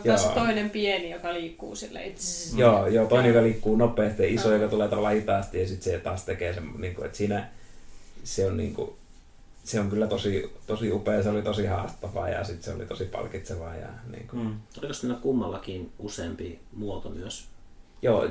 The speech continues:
Speaker 2: joo, tai ni-, joo, niissä on silleen, että sen mukaan, että kumman sä niinku tapat ensin, niin, niin sitten siitä jälkimmäisestä tulee sit niinku jättiversio itsestä, että se, sen niinku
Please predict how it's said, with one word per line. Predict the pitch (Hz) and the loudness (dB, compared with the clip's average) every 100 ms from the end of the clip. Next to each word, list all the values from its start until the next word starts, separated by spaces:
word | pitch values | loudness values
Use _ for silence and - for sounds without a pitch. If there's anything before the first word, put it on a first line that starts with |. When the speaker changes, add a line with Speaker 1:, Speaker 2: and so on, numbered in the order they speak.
| - | 0
Speaker 2:
joo, | 117 135 | 2 4
tai | 135 | 4
ni-, | 135 123 | 2 2
joo, | 135 123 | 2 4
niissä | 117 120 | 2 0
on | 117 | 0
silleen, | 131 113 107 | 4 4 2
että | 101 - | -2 -4
sen | - 110 | 0 2
mukaan, | 107 104 101 | 0 0 -4
että | 98 - | -4 -6
kumman | 104 104 101 | -2 0 0
sä | - - | -4 -4
niinku | 95 | -6
tapat | - 110 107 - | -2 -2 0 0
ensin, | 120 120 104 104 - - - - - | 2 2 2 0 -4 -16 -20 -18 -6
niin, | 92 95 | -4 -2
niin | 98 | -2
sitten | 98 - 98 98 | -4 -4 -4 -2
siitä | 101 98 | -2 4
jälkimmäisestä | 117 120 110 107 101 98 95 - | 6 8 6 2 2 -2 -4 -2
tulee | 101 90 90 | -2 0 0
sit | 90 | -4
niinku | - 87 98 | -6 -4 -2
jättiversio | 98 98 - 98 95 92 98 92 | 0 -2 -4 -4 -2 -2 -2 0
itsestä, | 98 104 - 95 | 0 0 0 -4
että | 92 | -2
se, | 87 - - - | -6 -8 -18 -16
sen | - 104 107 | -6 -4 -2
niinku | 107 110 120 | -2 -2 0